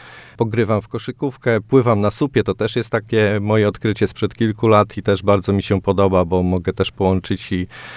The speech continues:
kontakt z naturą oczywiście i też trochę wysiłku zawsze się tam pojawia.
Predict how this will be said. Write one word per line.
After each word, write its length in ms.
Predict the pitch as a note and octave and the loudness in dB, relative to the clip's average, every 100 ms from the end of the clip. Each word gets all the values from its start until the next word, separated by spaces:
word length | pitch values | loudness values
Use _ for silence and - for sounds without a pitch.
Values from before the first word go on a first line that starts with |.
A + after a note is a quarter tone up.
| - - | -18 -2
kontakt 340 | A#2+ G#2 A2+ | -2 0 -2
z 100 | G#2+ | 0
naturą 640 | A#2 A2+ C3+ B2 A#2+ A#2 | -2 0 0 2 2 2
oczywiście 640 | - G#2+ G#2+ A2 G#2 - G2+ | -2 -2 0 -2 -2 2 2
i 140 | F#2 | 2
też 420 | G2 G2 - - G#2 | 2 2 2 -2 -2
trochę 280 | - G2+ F#2+ | -2 0 0
wysiłku 460 | F2 - G2+ - F2+ | 0 -2 -2 -2 0
zawsze 300 | F#2 - F2 | 0 0 -4
się 220 | - E2+ | -2 -2
tam 320 | F2 E2 E2+ | -2 -2 -2
pojawia. 600 | - F#2+ D#2 C#2 C2 - | 2 2 4 0 -6 -14